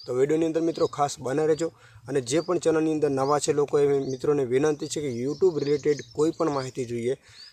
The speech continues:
તો દરેક માહિતીના વીડિયો તમને છે ને ગુજરાતીમાં મળી રહેશે. તો વીડિયોની આપણે શરૂઆત કરીએ, મિત્રો. આજનું ટોપિક છે કે આપણે નવી ચેનલ બનાવી છે ને આપણા વીડિયોની અંદર વ્યૂઝ નથી મળતા, તો આપણી વીડિયો, અ, વધુ ક્યારે જોવામાં આવે છે,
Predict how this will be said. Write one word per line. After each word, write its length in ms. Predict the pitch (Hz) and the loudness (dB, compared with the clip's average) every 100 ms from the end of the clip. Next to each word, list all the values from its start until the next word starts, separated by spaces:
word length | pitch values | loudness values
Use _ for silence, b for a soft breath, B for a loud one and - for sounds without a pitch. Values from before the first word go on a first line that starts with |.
| B | B
તો 80 | 135 | -6
દરેક 340 | 123 139 170 | 2 4 4
માહિતીના 380 | 160 160 160 160 | 2 -2 -2 -2
વીડિયો 280 | 143 123 131 | -2 -2 -2
તમને 280 | 123 123 120 | -2 -4 -4
છે 120 | - | -4
ને 120 | 147 | -6
ગુજરાતીમાં 680 | 113 123 127 120 120 110 147 - - | -4 -4 -2 -2 -4 -8 -10 -12 -18
મળી 260 | 123 123 113 | -10 -6 -6
રહેશે. 300 | 110 104 - - B B B B | -6 -8 -10 -14 B B B B
તો 60 | 131 | -6
વીડિયોની 340 | 120 143 165 | -4 -2 -2
આપણે 240 | 170 147 151 | -2 -2 -4
શરૂઆત 420 | - 135 151 151 | -4 -2 0 0
કરીએ, 240 | - 147 | 0 0
મિત્રો. 240 | 151 147 156 | 0 -2 -2
આજનું 380 | 123 131 151 147 | 0 0 0 -2
ટોપિક 360 | 143 - 135 | -2 -2 -4
છે 240 | - 143 151 B B B - | -4 -6 -6 B B B -6
કે 60 | |
આપણે 240 | 139 139 160 | -4 0 2
નવી 280 | 139 147 | 2 2
ચેનલ 260 | 170 165 160 | 2 2 0
બનાવી 340 | 147 156 156 | 0 2 2
છે 120 | 147 156 | 0 -2
ને 80 | |
આપણા 200 | 139 143 | -2 0
વીડિયોની 320 | 131 131 143 139 | 0 0 0 -2
અંદર 220 | 135 117 | -2 -4
વ્યૂઝ 240 | 120 139 - | -4 -4 -6
નથી 280 | 123 117 165 | -6 -4 0
મળતા, 400 | 165 131 113 123 - B B B | 0 -2 -2 -4 -6 B B B
તો 100 | - | -6
આપણી 300 | - 139 185 | -4 -2 0
વીડિયો, 380 | 185 151 156 151 - - - | 2 0 2 0 0 -20 -16
અ, 40 | 131 | -6
વધુ 540 | 123 117 110 160 175 - - | -2 -2 -2 -2 -4 -6 -2
ક્યારે 280 | 139 156 | 0 2
જોવામાં 420 | 151 139 151 160 156 | 0 2 2 2 2
આવે 160 | 156 | 2
છે, 180 | 143 170 | 0 -6